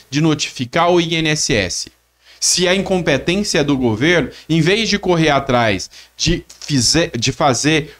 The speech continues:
um, uma sistemática pra fazer que você tenha que ir até o banco fazer prova de vida, ele que atualize o sistema cartorário e o próprio cartório vai,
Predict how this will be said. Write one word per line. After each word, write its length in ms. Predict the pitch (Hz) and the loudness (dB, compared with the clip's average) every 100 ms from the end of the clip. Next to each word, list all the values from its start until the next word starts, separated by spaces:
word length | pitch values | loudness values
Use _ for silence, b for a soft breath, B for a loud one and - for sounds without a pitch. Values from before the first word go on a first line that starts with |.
| - | -2
um, 240 | 147 160 151 | 2 4 2
uma 300 | 147 151 147 | 2 2 0
sistemática 840 | - 160 - 175 131 139 147 - | -2 -2 0 0 2 0 0 -4
pra 160 | 131 139 | -4 -2
fazer 440 | 135 120 127 160 | 0 0 0 -2
que 160 | 160 131 | -2 -2
você 320 | 127 120 - | 0 0 -2
tenha 280 | 120 165 151 | -2 -2 -2
que 140 | - | -2
ir 20 | |
até 160 | 147 - | -2 0
o 100 | 165 | 0
banco 340 | 117 147 170 | 0 -2 -2
fazer 280 | - 123 117 | -4 -2 -2
prova 320 | 120 127 110 | 0 0 0
de 100 | 98 | -2
vida, 380 | 92 139 180 82 B B B | -6 -2 -2 -4 B B B
ele 260 | 147 202 196 | 2 2 2
que 120 | 196 | -2
atualize 560 | 175 170 151 139 139 | 0 0 2 2 -2
o 40 | 139 | -4
sistema 420 | - - 131 120 | -4 -4 -2 0
cartorário 640 | 120 143 196 196 170 196 B B | 0 0 2 2 2 0 B B
e 80 | 190 | 0
o 60 | |
próprio 360 | 208 196 208 214 | 2 2 0 0
cartório 420 | 208 160 165 175 | -2 0 2 2
vai, 220 | 185 202 | 2 -2